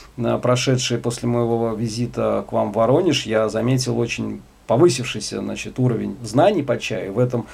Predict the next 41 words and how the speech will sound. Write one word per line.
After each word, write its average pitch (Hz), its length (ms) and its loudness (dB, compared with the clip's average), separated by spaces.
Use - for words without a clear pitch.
безусловно, 120 560 0
можно 107 280 -6
благодарить 107 600 -4
и - 40 -14
вас, 226 360 4
как 123 240 -2
просветителей. 123 920 -2
А 104 120 -6
вот, 107 380 -4
это 120 200 -4
я 131 140 6
вижу, 135 340 0
вот 95 180 -10
я 98 180 -6
на 101 80 -6
нашем 104 280 -4
семинаре, 127 480 2
я 135 140 4
это - 140 -4
щас 135 240 2
увидел. 139 420 -2
Вот, 120 380 4
а, 110 440 2
в - 80 -6
Смоленске 175 520 4
я 175 120 6
был 170 200 2
первый 208 360 4
раз, 127 380 2
а, 113 320 -4
поэтому 131 400 2
мне 131 280 6
не 143 180 8
с 131 40 2
чем - 160 -4
сравнивать. 104 680 2
Но 135 300 4
тоже, 180 380 6
а, 120 360 4
вот 127 340 -2
мне, 131 520 4